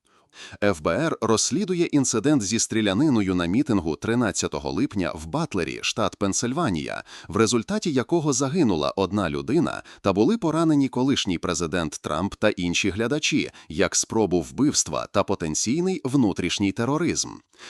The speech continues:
Хоча розслідування на сьогоднішній день вказує на те, що стрілець діяв один, Ф Б Р продовжує проводити логічну слідчу діяльність, щоб визначити,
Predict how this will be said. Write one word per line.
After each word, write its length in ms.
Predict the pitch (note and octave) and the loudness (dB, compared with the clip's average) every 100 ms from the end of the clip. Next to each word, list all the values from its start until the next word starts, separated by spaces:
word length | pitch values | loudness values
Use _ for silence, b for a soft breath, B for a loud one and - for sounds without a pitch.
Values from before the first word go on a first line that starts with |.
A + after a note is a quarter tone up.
| B | B
Хоча 360 | - G2 G#3 | -2 -2 0
розслідування 680 | A3+ E3 - E3+ D#3+ C#3 C3 | 0 0 0 0 0 2 4
на 100 | A#2+ | 2
сьогоднішній 640 | A2 A#2+ B2+ A#2 G#2+ - G2+ | 2 0 2 2 2 2 0
день 220 | G#2 A#2 | 2 0
вказує 540 | - - A#2 F#2+ E2+ | -2 -2 -2 0 -2
на 120 | E2 D2+ | -2 -2
те, 240 | A#2 G#2+ | -2 -4
що 240 | - - G#2 | -2 0 0
стрілець 540 | - G#2 A2 B2 - | 0 0 2 2 0
діяв 420 | D#2+ G2+ F#2 D#2 - | -2 -4 -2 -4 -4
один, 460 | E2 C2+ C3+ G2 - B B | -4 -2 -2 -2 -6 B B
Ф 160 | F#2+ F#2 | -2 -2
Б 80 | D2 | 0
Р 240 | F2 G3 | 0 -2
продовжує 600 | G3+ F#2 E2+ E3 D3 E3 | -2 0 2 0 0 0
проводити 540 | B2+ A2 F2+ B2+ E3 E3+ | 0 0 0 0 0 0
логічну 560 | B2+ F#2 G#2+ A2 G2 | 2 2 0 0 0
слідчу 420 | E2 F2+ E2+ - E2+ | 0 0 -4 -4 -4
діяльність, 640 | D2+ C#2 F2 A2 E3 - | -4 -4 -2 2 0 0
щоб 260 | - - D3 | -2 -2 0
визначити, 760 | C#3+ F#3 C3+ E2+ - D2+ C2 | 0 0 0 0 -4 -6 -8